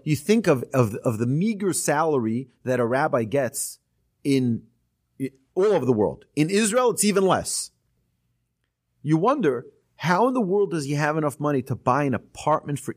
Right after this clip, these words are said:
each of his daughters when he marries them off?" You know what he told me? The most amazing thing. He says, "I have no idea."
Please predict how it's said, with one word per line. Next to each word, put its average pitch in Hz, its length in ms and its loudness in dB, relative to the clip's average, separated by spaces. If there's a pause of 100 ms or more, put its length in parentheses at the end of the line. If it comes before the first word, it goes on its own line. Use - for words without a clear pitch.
each 175 260 -4
of 127 120 -2
his 104 160 -6
daughters 113 640 -2 (400)
when 139 140 2
he 160 120 0
marries 156 320 0
them 180 160 -2
off?" - 340 -10 (800)
You 113 100 -4
know 143 60 2
what 170 100 2
he 147 80 -2
told 143 280 -2
me? 180 260 -6
The - 60 -10
most 135 240 0
amazing 120 420 -4
thing. 85 220 -8 (840)
He - 40 -20
says, 131 180 -6
"I 143 40 0
have 143 180 -2
no 165 180 -2
idea." 165 380 -4